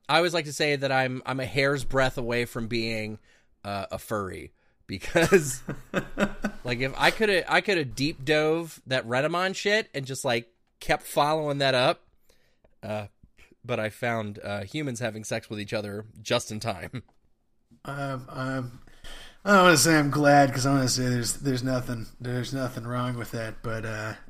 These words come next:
Speaker 2: unfortunately, it seems to be a strange proportion of fucking fascists in the furry community from what I've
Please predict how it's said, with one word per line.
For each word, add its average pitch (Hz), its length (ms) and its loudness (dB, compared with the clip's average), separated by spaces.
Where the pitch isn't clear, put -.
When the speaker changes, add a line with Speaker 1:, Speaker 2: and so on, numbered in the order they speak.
Speaker 2:
unfortunately, 135 680 -2
it 113 100 -6
seems 131 300 -4
to 127 60 -8
be 117 140 -6
a 113 80 -6
strange 120 520 -6
proportion 117 500 -8
of 110 100 -10
fucking 117 380 -10
fascists 117 640 -6
in 120 80 -4
the 117 100 -8
furry 127 300 -4
community 135 440 -4
from 131 160 -8
what 135 100 -4
I've 226 80 6